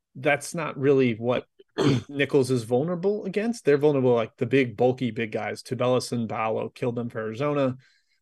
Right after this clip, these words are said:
Hunter Thompson, Max Agmon-Polo, those guys are perimeter. They, they don't wanna be in there trying to thrash this N-, Nichols defense. So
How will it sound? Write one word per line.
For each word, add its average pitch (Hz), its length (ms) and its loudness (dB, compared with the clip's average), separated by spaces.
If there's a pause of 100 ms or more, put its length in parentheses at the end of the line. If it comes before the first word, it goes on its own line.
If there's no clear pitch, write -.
Hunter 156 240 0
Thompson, 139 920 -2
Max 127 280 -4
Agmon-Polo, 120 600 -2
those 127 140 -4
guys 175 160 0
are 127 60 0
perimeter. 113 720 -2 (320)
They, 123 120 -6
they 135 160 2
don't 135 240 0
wanna 120 220 -2
be 113 200 -4
in 113 120 -6
there 110 160 -4
trying 113 280 -6
to 117 40 -8
thrash - 480 -8
this 131 220 -10
N-, 135 160 -6
Nichols 131 380 -4
defense. 113 460 -8
So 113 320 -6